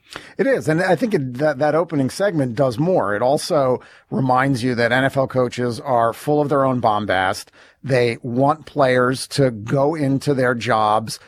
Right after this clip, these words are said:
completely paranoid about whether they're going to have a job once training camp is over. And they, they want to reduce them to shit to try to build them up. I mean, this is a, a time-honored, uh, practice, in, uh, in football coaching.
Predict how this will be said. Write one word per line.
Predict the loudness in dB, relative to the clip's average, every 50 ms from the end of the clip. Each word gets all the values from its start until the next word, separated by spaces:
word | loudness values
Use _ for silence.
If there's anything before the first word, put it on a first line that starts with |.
| _ _
completely | -6 -6 -4 -2 -2 -2 0 0 0 -2
paranoid | 0 0 0 0 2 2 0 0 0 2 2 2 2
about | 0 0 0 0 0
whether | 0 0 2 2 0
they're | 0 0 0 0
going | 0 0 0
to | 0 0
have | 0 0 2 2 2 2 0 -2 -6 -12 -16 _ -10
a | -8
job | -4 -2 0 2 2 0 0 0
once | -2 -2 -2 -2
training | -4 -4 -4 -2 -2 -4 -4
camp | -2 -2 -2 -2 -2
is | -4 -2 -2
over. | -2 -2 -2 0 0 -2 -2 -4 -8 -18 -20 -20 -20 -8 -2
And | 0 0 2 2
they, | 2 0 -2 -4 -6
they | -6 -2 0 0 0
want | 2 0 0 -2 -2 -2
to | 0 0 0 0 0
reduce | -2 -2 0 0 0 0 0 0 0 0 0
them | 0 0 0 2 0 0
to | 0 -2
shit | -2 -2 -2 0 0 0 0 -2 -4 -8 _ _ -20 _ _ _ _ _ _ -10
to | -10 -6
try | -2 0 2 2 2
to | 2 0
build | -2 -2 0 2 2 2 2 2
them | 0 2 2
up. | 2 0 -2 -4 -10 -18 -20 -20 -20 _ _ -6
I | -2
mean, | 0 0 2
this | 2 0 0
is | 0 0 2
a, | 2 2 2 2 2 0
a | -2
time-honored, | -4 -6 -6 -2 0 2 4 4 2 2 0 0 0 2 2 2 0 -2 -4 -8 -10 -6
uh, | -2 0 2 2 0
practice, | 0 -2 -2 0 0 0 0 -2 -4 -8 -6 -6 -6 -8 -12 -14 -18 -20 -20 _ _ -2
in, | 0 2 2 2 0 0 -2 -4
uh, | -4 -4 -4 -4 -2
in | -2 -2 -2
football | -2 -2 -2 2 2 2 2
coaching. | 2 0 -4 -4 -4 -6 -8 -10 -10 -16